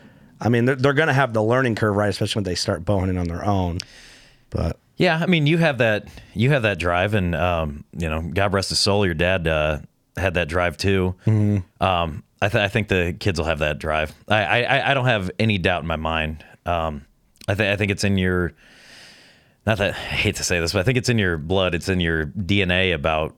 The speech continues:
Speaker 2: wanting to get out there. Um, it
Speaker 1: Mm-hmm.
Speaker 2: definitely wasn't in mine. None of my family hunted. I grew up in
Speaker 1: Yeah.
Speaker 2: a family that didn't hunt, but I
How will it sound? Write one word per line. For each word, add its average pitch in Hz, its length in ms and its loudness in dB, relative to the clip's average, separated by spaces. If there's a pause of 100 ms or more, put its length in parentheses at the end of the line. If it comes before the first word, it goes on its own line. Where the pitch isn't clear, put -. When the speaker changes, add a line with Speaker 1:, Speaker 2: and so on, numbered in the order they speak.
(160)
Speaker 2:
wanting 90 240 -2
to 90 60 -2
get 82 120 0
out 92 200 0
there. 80 340 -2
Um, 78 380 -4
it 127 320 -2
Speaker 1:
Mm-hmm. 107 180 0
Speaker 2:
definitely 113 360 2
wasn't 95 380 0
in 87 160 -2
mine. 87 260 0
None 95 120 2
of 98 40 0
my 95 100 0
family 95 340 0
hunted. 85 380 -2 (460)
I 113 100 2
grew 127 120 0
up 123 60 4
in 127 60 4
Speaker 1:
Yeah. 113 80 2
Speaker 2:
a - 20 0
family 120 240 2
that 95 140 0
didn't 92 220 0
hunt, 107 360 0 (180)
but 87 380 0 (160)
I 92 480 0